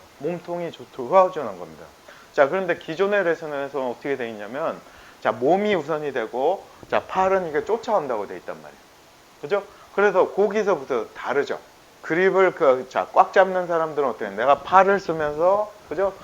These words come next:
팔을 자유롭게 쓰면서 샤프트하고, 자, 클럽하고, 샤프트, 자,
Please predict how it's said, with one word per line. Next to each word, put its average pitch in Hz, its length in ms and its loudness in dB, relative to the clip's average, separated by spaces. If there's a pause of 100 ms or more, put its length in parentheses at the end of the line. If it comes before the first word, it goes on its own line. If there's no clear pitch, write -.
(180)
팔을 185 300 6
자유롭게 165 580 0
쓰면서 156 680 -2 (280)
샤프트하고, 165 720 2
자, 87 200 -4 (100)
클럽하고, 190 800 0 (320)
샤프트, 175 680 6
자, 95 220 4